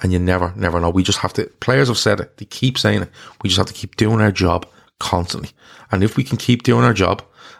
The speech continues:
we're not even at our best. Klopp said it yesterday, "We're not at your best. Keep winning games. You'll always be in, be in with a show." Um, I think that's about it. Um, we deserved that yesterday. Don't let anyone tell you any different.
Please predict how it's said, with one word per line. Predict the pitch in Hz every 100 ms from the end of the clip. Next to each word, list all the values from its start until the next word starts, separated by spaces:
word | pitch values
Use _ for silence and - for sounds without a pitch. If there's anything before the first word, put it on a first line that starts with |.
| -
we're | 92
not | 110 127
even | 135 135
at |
our | 127
best. | 123 123 - -
Klopp | 117 -
said | 117
it | 117
yesterday, | 113 - 110
"We're | 101
not | 98 107 135
at | 135
your | 139
best. | 117 - - - - -
Keep | - 113
winning | 110 110 104
games. | 92 92 87 - - -
You'll | 107 -
always | 117 98 101 92
be | 92 90
in, | 92 -
be | - 104
in | 107 90 95 131
with | 90
a | 87
show." | - 110 101 - - - -
Um, | 127 110 117 117 117 113 113 113 127 _ - _ _ _ _ _ _ _ _ _ _ _ _ -
I |
think | - 190
that's | 190 85
about | 85 85
it. | 131 - _ _ _ _ - - - _ -
Um, | 104 101 107
we |
deserved | 110 110 135 131
that | -
yesterday. | 101 92 107 98 _ _ _ _ _ -
Don't | 113
let | 110
anyone | 101 95
tell | 95 92
you |
any | 92 90
different. | 90 104 -